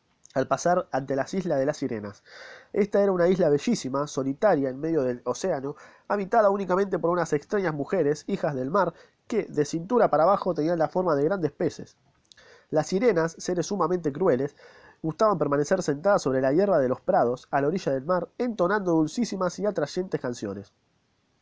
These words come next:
Y hay que decir que más bellas y hechiceras que sus rostros eran sus voces. Atraídas, atraídos por ellos, los marineros cuyos bajeles pasaban por aquellos sitios no podían resistir la tentación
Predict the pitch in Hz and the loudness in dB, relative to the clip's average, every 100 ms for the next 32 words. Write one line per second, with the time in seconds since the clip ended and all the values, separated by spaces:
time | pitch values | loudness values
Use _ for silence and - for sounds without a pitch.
0 | _ _ - - - 180 196 170 151 190 | _ _ -20 -20 -4 0 2 2 2 0
1 | 170 160 185 196 190 - 131 131 - 180 | -2 0 2 0 -2 -4 -4 -4 -4 -4
2 | 151 123 117 123 170 180 175 170 - 156 | -4 -6 -8 -2 -2 0 -4 -4 0 0
3 | 143 127 123 - - _ - - - - | 0 -2 -2 -4 -12 _ -20 -20 -20 -20
4 | - - 143 165 220 196 180 - 135 175 | -10 -4 0 2 2 2 0 -6 0 2
5 | 202 - 170 220 - 147 - 127 131 139 | 2 2 2 2 0 -6 -4 -2 -2 0
6 | 131 147 208 180 - 135 127 131 - 190 | 0 2 0 0 -2 -6 -2 -2 0 -2
7 | 175 - - 180 160 123 123 160 - 143 | 0 -4 0 0 0 0 0 0 -4 -4
8 | 196 185 175 208 269 185 220 165 143 135 | -4 -2 -2 -4 -4 -2 0 0 -2 -4
9 | 208 170 139 123 120 196 208 | 0 0 0 -2 -2 -2 -4